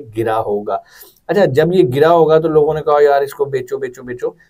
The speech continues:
कुछ ने कहा, "यार, खरीदो, खरीदो।" उसकी बेस पे इसका यहाँ पे एक trend generate हुआ है। आप ये देखें, एक दिन, दो दिन, ये,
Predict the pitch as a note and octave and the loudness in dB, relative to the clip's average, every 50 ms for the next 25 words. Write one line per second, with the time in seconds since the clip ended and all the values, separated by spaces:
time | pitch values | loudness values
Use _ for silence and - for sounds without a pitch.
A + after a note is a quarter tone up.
0 | _ _ _ _ - E3 E3+ - F#3 F3 E3+ D#3 C#3 A#2+ A#2+ B2 - - A2 A2 | _ _ _ _ -8 -8 -6 -4 -4 -2 0 2 2 2 2 0 -2 -6 -8 -6
1 | A2 B2 B2 C3 C#3 C3 C3 C#3 C#3 D3 C#3+ - - G3+ F3 D#3 D3 D3 - D#3 | -6 -6 -6 -6 -4 -4 -2 -2 -2 -4 -6 -8 -6 -4 -2 -2 -2 -2 -4 -6
2 | D3 - - D3 C3+ C3 B2+ C3 B2+ B2 - - C3 C3 C#3+ D#3 C#3+ C#3 C#3 C3+ | -6 -2 0 0 2 2 0 -2 -4 -6 -6 -6 -6 -6 -6 -4 -4 -4 -4 -4
3 | C3 C3 C3+ C3 C#3 B2 B2+ C#3 C#3 C#3 - _ _ _ _ _ - B2 B2+ B2 | -4 -6 -6 -6 -4 -2 -2 -2 -2 -4 -10 _ _ _ _ _ 0 0 0 0
4 | C3 C3+ C#3 B2+ A#2 A#2 - D#3 D#3 D#3 _ _ _ _ _ _ _ - C3 C3+ | -2 -4 -4 -4 -4 -4 -6 -8 -8 -10 _ _ _ _ _ _ _ -4 -2 0
5 | C#3 C#3 C#3 C#3 C#3+ C#3+ C3 B2 B2 B2+ C3+ C#3+ C#3+ D#3 E3+ F3 E3+ | 0 0 -2 -4 -6 -6 -2 -2 -2 -2 -2 -2 0 0 0 0 0